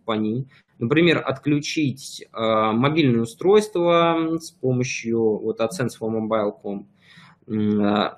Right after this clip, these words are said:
не убирать каждую площадку, а всё-таки удалить сразу же и не придумывать ничего. А то там тоже где-то тренинги такие, там аж смею-, смеяться хочется и писаться. А,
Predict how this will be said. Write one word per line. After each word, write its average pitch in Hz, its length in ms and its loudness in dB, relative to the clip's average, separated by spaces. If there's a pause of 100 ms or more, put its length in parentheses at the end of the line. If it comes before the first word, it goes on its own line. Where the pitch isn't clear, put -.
не 175 380 8
убирать 165 540 4
каждую 127 340 6
площадку, 107 720 -2
а 101 80 -4
всё-таки - 380 -8
удалить 117 400 -2
сразу 107 360 -4
же 98 160 -14
и 95 40 -10
не 101 120 -6
придумывать 113 520 0
ничего. 107 560 -4 (460)
А 104 100 -8
то 120 140 -2
там 110 260 -2
тоже 117 260 4
где-то 104 640 -2 (300)
тренинги 127 460 4
такие, 110 360 0
там 101 160 0
аж 104 140 -4
смею-, 123 400 2
смеяться - 560 -2
хочется - 440 -8
и 104 40 -4
писаться. 107 560 -12 (1080)
А, 113 580 2